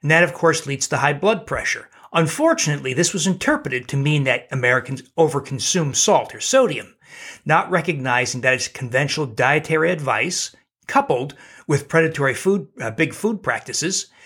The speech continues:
that causes insulin resistance and sodium retention. So the solution is not a reduction in salt. The solution is to get rid of the factors that lead to insulin resistance,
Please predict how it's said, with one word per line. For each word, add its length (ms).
that 240
causes 480
insulin 320
resistance 580
and 140
sodium 560
retention. 580
So 180
the 40
solution 540
is 120
not 140
a 40
reduction 500
in 160
salt. 800
The 80
solution 560
is 180
to 80
get 300
rid 160
of 80
the 80
factors 480
that 220
lead 300
to 280
insulin 460
resistance, 720